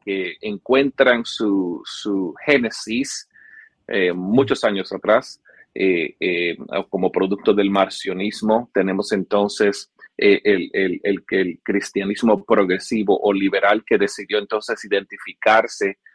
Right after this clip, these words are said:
con, con aspectos de Dios que realmente son, son fáciles de digerir, como su misericordia, su compasión y su bondad.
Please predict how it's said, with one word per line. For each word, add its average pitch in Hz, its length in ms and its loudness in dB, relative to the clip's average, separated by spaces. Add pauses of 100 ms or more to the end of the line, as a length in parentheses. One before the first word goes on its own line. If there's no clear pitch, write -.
(160)
con, 95 340 0
con 107 200 -2
aspectos 117 580 -2
de 110 120 2
Dios 117 360 -2
que 104 100 -4
realmente 104 960 -2 (260)
son, 104 340 -6
son 104 260 -4
fáciles 104 640 -2
de 101 100 -4
digerir, 98 640 -8
como 92 240 -8
su 95 140 -10
misericordia, 92 800 -4
su - 120 -16
compasión 87 720 -6
y - 20 -14
su - 200 -12
bondad. 87 420 2